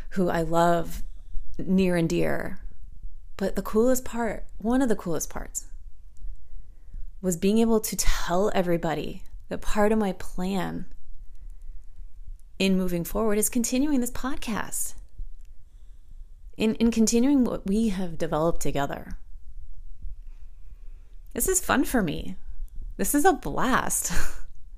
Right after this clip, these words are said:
So thank you for being on this journey with me. And I sincerely mean that. You know, every time I, I log in to Anchor to just look at analytics,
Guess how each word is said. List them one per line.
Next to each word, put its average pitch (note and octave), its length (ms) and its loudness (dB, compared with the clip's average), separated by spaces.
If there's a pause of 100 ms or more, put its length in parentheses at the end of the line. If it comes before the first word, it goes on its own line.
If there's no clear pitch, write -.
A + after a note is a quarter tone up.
(1040)
So G#3+ 500 2 (400)
thank C4 260 4
you G4+ 40 8
for F#4 140 4
being C4 220 4
on A#3+ 100 4
this G3+ 180 2
journey A3 280 2
with D#3 180 -2
me. D3 300 -2 (440)
And G#3 120 4
I A3+ 40 6
sincerely A#3+ 960 2
mean G#3+ 260 2
that. - 340 -2 (1160)
You F#3 60 0
know, F#3 40 4
every G#3 120 2
time B3 220 6
I, G#3+ 120 4
I F3 60 2
log F3 340 4
in D#3 420 0
to D3+ 360 0
Anchor D#3+ 540 0 (580)
to D#3 720 0
just A3 180 0
look B3+ 140 4
at C#4 80 6
analytics, F3 1000 4